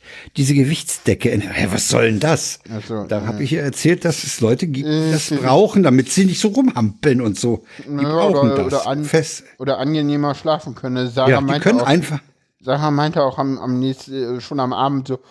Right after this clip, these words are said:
Speaker 2: „Boah, danke, dass ich die habe. Ich kann jetzt so geil.“ Und sie meinte dann auch am nächsten Morgen, „Ich hab noch nie so gut im Krankenhaus
Speaker 1: Ach,
Speaker 2: geschlafen.“
Speaker 1: sieh an.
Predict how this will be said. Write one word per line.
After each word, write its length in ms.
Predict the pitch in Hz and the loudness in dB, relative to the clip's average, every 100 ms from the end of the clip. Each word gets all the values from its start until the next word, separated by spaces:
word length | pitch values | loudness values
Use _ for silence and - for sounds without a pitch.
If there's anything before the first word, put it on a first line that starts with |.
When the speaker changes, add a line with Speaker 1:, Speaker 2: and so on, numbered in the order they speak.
| - - _ - | -20 -20 _ -8
Speaker 2:
„Boah, 320 | 139 135 - _ _ | -2 -2 -4 _ _
danke, 280 | 135 147 151 | -4 0 2
dass 100 | 143 | 0
ich 100 | 135 | 0
die 160 | 143 131 | -2 0
habe. 220 | 139 131 | 2 0
Ich 100 | 127 | -2
kann 180 | 151 139 | -4 -4
jetzt 200 | 131 - | -4 -6
so 100 | 147 | -2
geil.“ 200 | 143 143 - - | -2 -2 -10 -20
Und 100 | - | -10
sie 120 | 127 139 | -2 0
meinte 280 | 135 156 147 | 2 0 0
dann 140 | 147 | 0
auch 120 | 147 | 2
am 140 | 143 139 | 0 2
nächsten 260 | 143 - 131 | 0 -2 -2
Morgen, 160 | 135 | 0
„Ich 140 | 127 104 | -2 -6
hab 120 | - | -10
noch 160 | 123 | -8
nie 180 | 151 143 | -6 -8
so 160 | 135 131 | -6 -8
gut 240 | 127 139 | -10 -12
im 100 | 123 | -12
Krankenhaus 580 | 123 143 127 117 113 117 | -10 -10 -10 -8 -8 -6
Speaker 1:
Ach, 140 | - 131 | -6 -4
Speaker 2:
geschlafen.“ 200 | 127 185 | 0 2
Speaker 1:
sieh 60 | 233 | 4
an. 360 | 151 120 - | 2 2 -6